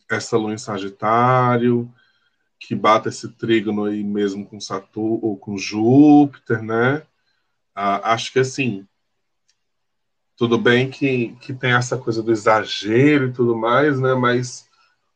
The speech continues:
é um dia que a gente pode aproveitar pra, pra fazer alguns planinhos, não a longo prazo, sabe? Mas eu acho que pelo menos se organizar dentro dessa semana.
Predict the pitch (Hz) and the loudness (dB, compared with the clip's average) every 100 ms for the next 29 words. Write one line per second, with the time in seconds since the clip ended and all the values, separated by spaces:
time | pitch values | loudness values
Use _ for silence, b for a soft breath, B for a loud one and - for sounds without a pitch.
0 | _ 113 120 127 123 135 143 131 131 - | _ 2 2 2 2 2 4 2 -2 -4
1 | 139 135 131 135 131 143 135 147 143 135 | 0 2 2 0 2 0 2 2 2 0
2 | 135 - 156 151 151 147 143 131 110 101 | 0 0 0 2 2 0 -2 -4 -8 -10
3 | _ _ _ - 143 185 175 185 185 180 | _ _ _ -4 -2 0 2 2 2 0
4 | 185 185 - 190 196 196 185 175 151 139 | -2 -4 0 2 4 2 0 0 2 0
5 | - - 170 190 233 262 220 175 165 - | -2 -10 -2 4 4 4 2 2 -2 0
6 | 151 131 120 120 165 160 160 151 151 - | 4 4 2 0 -4 -2 0 2 0 -6
7 | 147 151 147 165 196 - b b b b | -2 0 2 0 -2 -6 b b b b
8 | _ _ - - 160 147 147 147 139 139 | _ _ -16 0 2 4 4 2 2 2
9 | 123 131 127 123 120 - - 117 110 120 | 2 -2 -2 -4 -4 -6 -8 -6 -4 -2
10 | 135 143 135 131 127 127 127 | 0 2 2 0 -2 -2 -4